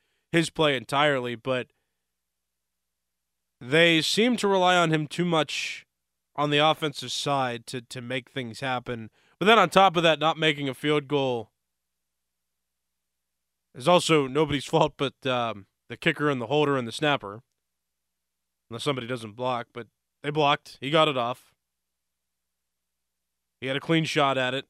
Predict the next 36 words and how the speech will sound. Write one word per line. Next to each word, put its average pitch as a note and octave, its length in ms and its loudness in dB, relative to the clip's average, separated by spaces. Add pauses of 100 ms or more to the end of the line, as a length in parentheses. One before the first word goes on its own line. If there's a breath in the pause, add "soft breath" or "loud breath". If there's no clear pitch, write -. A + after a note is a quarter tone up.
and C3 120 -8
missed C3 260 -8 (140)
wide B2 220 -8
right. A2+ 220 -8 (2500)
And D3 160 -4
that's A#3+ 240 4
heartbreaking. C3+ 520 0 (840)
It's - 80 -12
a C#3+ 40 -2
rough D#3+ 160 2
way G#3 120 4
to G3 80 4
lose. G#3 420 0 (680)
And D#3+ 100 0
it's F#3 120 0
a F3+ 40 2
shame. G3 440 2
I C#3+ 60 -6
mean, F#3 120 4
it G#3+ 60 4
is G3+ 100 2
a D#3+ 80 2
shame. C3+ 220 -2 (420 soft breath)
The, G3+ 340 6
the F#3 240 -2
Bills, G#3+ 800 2 (1400)
I, G3+ 160 6 (240)
I, D#3 180 0
I E3 220 -2
usually G3 460 2
don't D3 220 0
root C#3+ 180 -8
for C3+ 140 -10
teams C#3 340 -4
that B2+ 120 -6
beat C3 220 -6